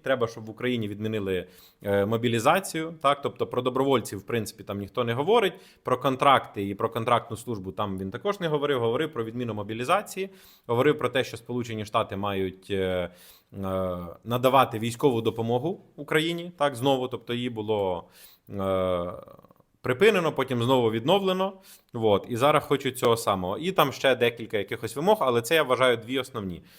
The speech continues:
Е, призупинка мобілізації, а також, е, призупинка військової допомоги. Я так розумію, цієї, типу, безкоштовної.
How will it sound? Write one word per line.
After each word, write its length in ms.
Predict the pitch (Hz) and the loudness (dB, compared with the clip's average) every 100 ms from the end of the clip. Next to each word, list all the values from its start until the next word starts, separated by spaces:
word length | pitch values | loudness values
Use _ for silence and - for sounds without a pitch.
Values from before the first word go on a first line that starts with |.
| - _ - | -20 _ -6
Е, 100 | 104 | -4
призупинка 540 | 139 143 147 151 139 | 0 0 2 0 0
мобілізації, 840 | 127 123 135 139 185 214 - 190 - | 0 0 0 2 2 2 -2 -2 -2
а 100 | 120 | -2
також, 640 | 123 - 165 180 - - | -2 -2 0 0 -2 2
е, 260 | 156 151 151 - _ _ _ _ _ _ - - | 4 4 0 -14 _ _ _ _ _ _ -20 -6
призупинка 520 | 113 120 123 156 143 | -2 -2 0 0 0
військової 420 | 117 - 135 127 | -2 -2 0 2
допомоги. 540 | 110 113 107 87 80 73 _ _ - | 2 0 -2 -2 -6 -16 _ _ -2
Я 120 | 113 | 0
так 180 | 120 117 | 0 0
розумію, 500 | 113 117 135 123 107 | 0 0 0 2 0
цієї, 400 | - 110 104 92 | -2 -2 0 -2
типу, 240 | 98 98 | -4 -8
безкоштовної. 840 | 95 104 - 110 117 90 85 80 | -6 -6 -6 -6 -4 -4 -6 -12